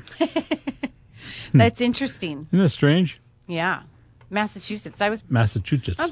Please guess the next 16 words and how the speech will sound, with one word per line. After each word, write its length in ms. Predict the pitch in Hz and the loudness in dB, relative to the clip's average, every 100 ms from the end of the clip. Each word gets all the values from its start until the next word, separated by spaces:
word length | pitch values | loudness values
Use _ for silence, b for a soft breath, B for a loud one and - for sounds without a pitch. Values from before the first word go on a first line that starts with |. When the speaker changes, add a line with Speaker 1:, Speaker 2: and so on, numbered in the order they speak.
| - | -6
Speaker 1:
was 140 | - | -16
born 280 | - 165 151 | -6 -6 -4
back 220 | 156 147 - | -8 -8 -10
there. 280 | 170 262 - | -6 -6 -2
Speaker 2:
Were 160 | 131 139 | 2 4
you? 200 | 190 175 | 4 2
Speaker 1:
Yeah. 400 | 269 381 403 180 165 _ - | -2 -4 -4 -8 -12 _ -6
Speaker 2:
I 60 | 175 | -2
thought 80 | |
you 100 | 180 | 0
were 60 | 147 | 2
born 80 | 151 | 2
in 60 | 127 | 2
Pennsylvania. 680 | 139 120 117 127 117 82 78 - | 0 0 0 2 4 0 -4 -10
Speaker 1:
No, 480 | 208 214 208 202 185 | -4 -2 -2 -4 -6
Massachusetts. 920 | 208 208 - 190 196 185 185 - - | -8 -8 -10 -12 -12 -10 -14 -14 -20